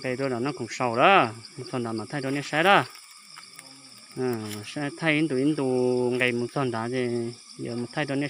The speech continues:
sai thì, à, nên là một sầu lý chán à.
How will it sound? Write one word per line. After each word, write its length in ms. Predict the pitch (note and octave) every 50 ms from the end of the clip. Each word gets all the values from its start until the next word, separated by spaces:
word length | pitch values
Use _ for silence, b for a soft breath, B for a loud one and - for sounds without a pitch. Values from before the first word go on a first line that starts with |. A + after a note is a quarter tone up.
| - -
sai 160 | D3 D3+ D3+ D3+
thì, 60 | C3+
à, 280 | A#2+ A#2 A2+ A2+ A2 A2+ A2+ - B B B B B B B B B -
nên 120 | B2 B2+
là 60 | B2 B2
một 120 | B2 A#2
sầu 240 | - - B2+ A#2 A#2
lý 100 | A#2+ A#2+ -
chán 180 | - A#2 A#2+ C#3
à. 120 | D3+